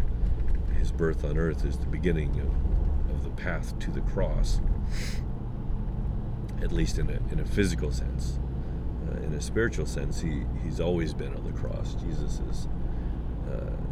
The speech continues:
God, if you will, or, or the Christ has always been on the cross. That's his, his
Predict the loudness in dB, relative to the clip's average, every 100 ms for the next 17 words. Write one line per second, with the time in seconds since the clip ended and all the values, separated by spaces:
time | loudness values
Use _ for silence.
0 | -4 0 2 2 0 -4 -4 -4 -4 -4
1 | -4 -4 -4 -4 -4 -4 -2 0 0 -2
2 | -4 -4 0 2 2 -2 -4 -4 -4 -4
3 | -4 -4 -4 -4 -4 -4 -4 -4 -4 -4
4 | -4 -4 -2 -4 -4 -4 -2 -2 -2 -2